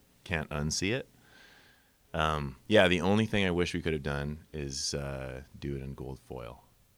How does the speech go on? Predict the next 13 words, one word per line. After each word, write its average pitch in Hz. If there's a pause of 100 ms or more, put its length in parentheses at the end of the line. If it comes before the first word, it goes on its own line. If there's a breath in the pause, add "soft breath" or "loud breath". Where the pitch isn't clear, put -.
(480)
'Cause -
gold 71
foil. -
Do, 76
have 87
you 87
guys 98
done 104
any 107
beers 95
in 95
gold 87
foil? 98